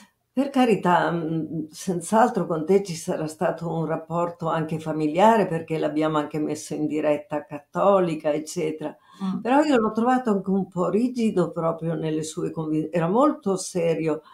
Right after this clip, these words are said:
Speaker 1: sapeva ben discriminare e andare a fondo delle cose, De Simone, anche
Speaker 2: Mm.
Speaker 1: per quello che riguardava la medianità di Piancastelli, vero?
Speaker 2: Sì, molto. Era un uomo estremamente logico, razionale,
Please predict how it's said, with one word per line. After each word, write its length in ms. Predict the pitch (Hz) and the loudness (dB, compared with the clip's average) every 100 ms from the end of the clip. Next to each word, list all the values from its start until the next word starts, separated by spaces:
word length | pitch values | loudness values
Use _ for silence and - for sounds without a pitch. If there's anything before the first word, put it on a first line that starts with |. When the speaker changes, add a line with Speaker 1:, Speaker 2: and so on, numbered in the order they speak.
| - _ | -20 _
Speaker 1:
sapeva 560 | - - - 180 180 | -6 -4 2 2 2
ben 380 | 160 220 285 285 | 4 6 8 6
discriminare 1000 | 196 190 - - 180 175 175 170 170 160 | 2 0 -4 -2 0 2 0 0 2 2
e 40 | 156 | 2
andare 380 | 156 156 160 | 2 0 0
a 100 | 160 | -4
fondo 420 | - 170 165 156 156 | -6 -8 -6 -4 -2
delle 240 | 160 156 | -2 -2
cose, 440 | 156 156 156 160 | 0 0 0 -4
De 120 | 147 147 | -8 -10
Simone, 640 | - 156 156 151 147 139 _ _ _ _ _ | -12 -6 -2 0 0 -4 _ _ _ _ _
anche 400 | 196 233 247 214 | 6 6 4 0
Speaker 2:
Mm. 40 | |
Speaker 1:
per 200 | 180 165 | -2 -2
quello 260 | - 190 233 | -2 0 0
che 120 | - | -2
riguardava 600 | 165 156 190 202 170 180 | -4 0 2 2 2 2
la 140 | 226 233 | 2 2
medianità 640 | 156 156 160 156 156 165 | 0 -2 -4 -4 -4 -4
di 140 | 170 160 | -4 -6
Piancastelli, 1000 | 165 151 143 139 - 202 214 180 147 - _ _ _ _ _ _ | -8 -8 -10 -16 -4 0 2 0 -4 -14 _ _ _ _ _ _
vero? 340 | - 175 190 160 | 2 6 6 6
Speaker 2:
Sì, 240 | 165 208 | 6 6
molto. 720 | 190 190 214 - 175 170 180 180 | 6 2 2 2 2 2 0 -4
Era 240 | 185 180 | 0 0
un 80 | 180 | 4
uomo 420 | 185 185 185 175 | 4 6 6 4
estremamente 640 | 175 185 180 190 196 190 | 2 -2 0 0 0 2
logico, 480 | 170 175 185 190 180 | 4 4 4 0 -2
razionale, 920 | 170 170 - 170 170 180 208 214 208 | -2 -2 -2 -2 2 2 4 4 2